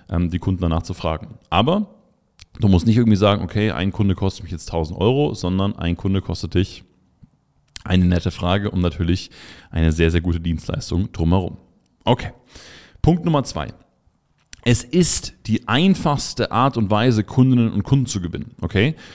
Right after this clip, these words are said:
Das darf ich mir wirklich vor Augen führen. Warum? Ganz einfach, weil wenn ein begeisterter Kunde oder eine begeisterte Kundin von dir jemanden weiterempfiehlt, wie hoch ist die Wahrscheinlichkeit, dass derjenige passt und mit einer positiven Grundeinstellung schon mal zu dir kommt?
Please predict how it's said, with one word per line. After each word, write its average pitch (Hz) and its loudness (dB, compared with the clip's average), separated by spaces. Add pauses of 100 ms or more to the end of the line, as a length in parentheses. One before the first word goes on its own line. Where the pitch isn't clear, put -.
(100)
Das 98 -2
darf 131 4
ich - -2
mir 123 4
wirklich 143 -4
vor - 0
Augen 151 0
führen. 76 -8
Warum? 107 4 (120)
Ganz 139 2
einfach, - -4
weil 113 4 (300)
wenn 143 2
ein 143 0
begeisterter 127 -2
Kunde 180 4
oder 82 0
eine 104 4
begeisterte 127 -2
Kundin 208 4
von 90 -2
dir - -12 (440)
jemanden 139 2
weiterempfiehlt, 127 -2
wie 127 2
hoch 175 6
ist - -8
die 135 -4
Wahrscheinlichkeit, 143 -2
dass 110 -4
derjenige 101 0
passt - -2 (320)
und 226 6
mit 123 -2
einer 123 -2
positiven 165 -2
Grundeinstellung 135 0
schon 131 0
mal 113 4
zu 104 -6
dir 151 6
kommt? - -6